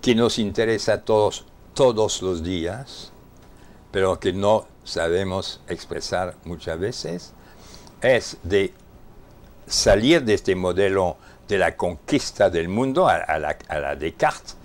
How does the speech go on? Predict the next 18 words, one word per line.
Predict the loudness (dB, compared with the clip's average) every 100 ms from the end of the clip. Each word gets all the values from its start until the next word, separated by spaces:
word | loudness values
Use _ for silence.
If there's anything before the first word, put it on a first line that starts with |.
| -20 -20 -20 -4
y | 0 0 0
entrar | 0 0 2 2 2 0
en | -2 0
un | -2
mundo | -2 -2 0 2 2
de | 2 0 0 -14 -20 -20 -20 -20 -18
creación, | 0 4 6 4 2 2 2 -2 -8 -8
transformación, | -4 -4 -2 -2 -2 -2 0 0 -2 -8
interpretación | -8 -2 -2 -2 -2 -4 -2 -2 -2 0
de | 0 0
sí | -4 -4 -4 -2
mismo. | -2 -4 -4 -12 -14 -20 -20 -20 -20 -20 -16
Después | 0 0 2 2 2
de | 2 2 0
un | -4 -2 -2
milenio | 0 0 2 0 0
de, | 0 -2
de, | -4 -6 -6